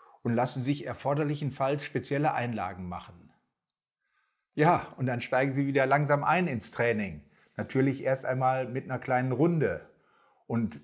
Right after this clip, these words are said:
regelmäßiges Stretching sollte ab jetzt jedes Mal dazugehören.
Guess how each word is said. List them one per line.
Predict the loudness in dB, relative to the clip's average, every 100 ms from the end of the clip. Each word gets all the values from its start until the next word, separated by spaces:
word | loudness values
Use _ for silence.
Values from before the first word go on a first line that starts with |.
| -4
regelmäßiges | 0 2 2 -2 -4 -8 -8 -10 -12
Stretching | -14 0 2 2 2 0 2
sollte | 2 2 0
ab | 0
jetzt | 0 -2 -4 2
jedes | 2 2
Mal | 0 2
dazugehören. | 2 0 -2 -2 -4 -6 -8 -12